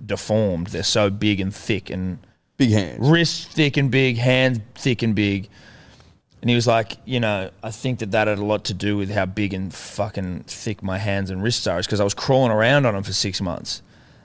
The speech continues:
Speaker 1: And you're like,
Speaker 2: That's how you get those revs.
Speaker 1: That's, but, like, you only, no wonder no one's been able to emulate this man.
Speaker 2: Yeah,
Speaker 1: Like,
Speaker 2: 'cause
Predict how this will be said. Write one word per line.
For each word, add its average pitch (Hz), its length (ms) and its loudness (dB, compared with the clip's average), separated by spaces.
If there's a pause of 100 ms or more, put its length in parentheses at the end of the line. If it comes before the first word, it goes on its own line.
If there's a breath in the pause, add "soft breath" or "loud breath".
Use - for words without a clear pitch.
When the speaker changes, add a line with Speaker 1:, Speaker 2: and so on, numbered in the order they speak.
Speaker 1:
And 117 120 0
you're 117 120 4
like, 110 580 2 (460)
Speaker 2:
That's 120 240 2
how 143 80 4
you 123 160 4
get 117 180 2
those 113 220 2
revs. 113 300 4
Speaker 1:
That's, 156 340 2
but, 151 240 0
like, 143 200 2
you 147 140 4
only, 143 560 2 (720)
no 151 200 4
wonder 170 340 6
no 123 240 6
one's 104 220 2
been 104 160 2
able 101 240 4
to 98 260 2 (880)
emulate 110 520 4
this 101 200 -2
man. 95 320 2
Speaker 2:
Yeah, 101 60 4
Speaker 1:
Like, 104 180 4
Speaker 2:
'cause - 100 -2